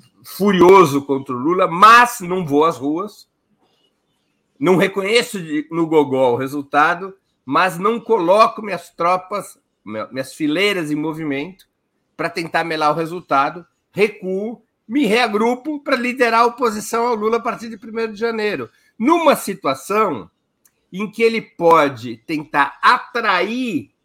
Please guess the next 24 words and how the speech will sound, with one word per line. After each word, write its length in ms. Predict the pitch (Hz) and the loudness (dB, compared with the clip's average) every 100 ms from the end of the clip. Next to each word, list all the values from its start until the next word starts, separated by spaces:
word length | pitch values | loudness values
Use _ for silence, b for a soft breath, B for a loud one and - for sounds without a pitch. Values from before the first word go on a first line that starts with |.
| _ _ | _ _
pro 140 | 135 | -14
seu 260 | 135 - 180 | -12 -8 -8
bloco 420 | 135 127 120 - | -6 -4 -4 -8
político 640 | 104 110 143 185 - - 92 _ _ _ _ _ _ _ | -16 -6 -6 -6 -16 -20 -20 _ _ _ _ _ _ _
os 220 | 269 370 | 2 2
setores 580 | - 262 254 214 226 185 | 2 0 2 4 4 4
burgueses 720 | 147 147 123 175 214 147 135 - | -2 -2 0 0 0 -2 -10 -12
que 180 | 208 | -8
hoje 260 | 185 208 196 | -4 -4 -4
estiveram 420 | 196 208 202 202 | -12 -12 -12 -12
com 120 | 196 | -14
Lula. 380 | 220 185 190 131 _ _ _ _ _ _ _ _ _ _ _ _ _ _ _ _ _ | -12 -10 -10 -14 _ _ _ _ _ _ _ _ _ _ _ _ _ _ _ _ _
Então, 420 | 277 208 320 370 | -14 0 2 2
o 40 | 359 | -4
Bolsonaro 640 | 381 - 320 220 254 262 | -6 -4 -2 2 0 0
tá, 240 | 294 294 - | -4 -4 2
eu 240 | 247 247 | 6 8
acho 360 | 220 262 - - | 8 4 0 -10
que 80 | 220 | -4
ele 180 | 247 | -4
já 160 | 202 262 | -4 -6
refez 560 | 247 233 - 160 226 135 | -4 -6 -4 -6 -6 -8
o 80 | |
cálculo 500 | 113 95 82 - 82 | -12 -12 -12 -16 -20